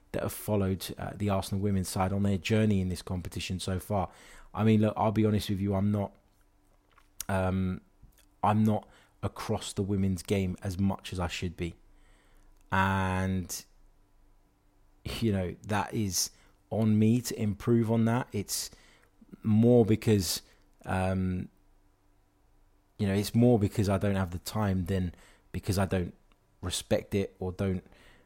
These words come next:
um, you know, relate to it in any way. I think that if you, all you have to do is kind of stand back and look at the growth of it. And if you look at the growth, you look at the fact that Arsenal have sold out a stadium last night with sixty thousand supporters, um, just tells you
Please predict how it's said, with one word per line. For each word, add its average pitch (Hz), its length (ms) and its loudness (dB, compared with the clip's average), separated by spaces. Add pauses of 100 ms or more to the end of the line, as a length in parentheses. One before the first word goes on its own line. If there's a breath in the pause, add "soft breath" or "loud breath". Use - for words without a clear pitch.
(140 loud breath)
um, 92 600 -2 (160)
you 98 100 -6
know, 95 100 0
relate 95 460 0
to - 140 -4
it 90 80 -2
in 95 100 0
any 95 220 -2
way. 95 120 -2
I 92 120 0
think 113 220 -4
that 95 180 -4
if 98 200 -6
you, 117 140 -10
all 139 140 2
you 131 100 6
have 120 120 0
to - 60 -14
do 104 140 -2
is 87 120 -2
kind 95 180 -2
of 87 80 -2
stand 95 340 -2
back 92 180 -4
and 92 60 -4
look 90 140 -8
at - 40 -8
the - 60 -10
growth 92 420 -4
of 82 120 -10
it. - 120 -10 (540 loud breath)
And 98 140 0
if 95 160 -2
you 104 40 2
look 117 220 4
at - 80 -6
the 95 60 -6
growth, 90 500 -2 (500 soft breath)
you - 280 -6
look 110 160 0
at 110 40 2
the 98 60 0
fact 76 200 -4
that - 80 -4
Arsenal 98 340 -2
have 85 80 -6
sold 95 240 -2
out 82 120 -4
a - 40 -8
stadium 92 400 -2
last 87 200 -6
night 92 100 -8
with 101 60 -10
sixty - 600 -6
thousand 95 720 -2 (140)
supporters, - 640 -8 (580 loud breath)
um, 87 480 -4
just - 260 -6
tells 95 320 2
you 87 280 -6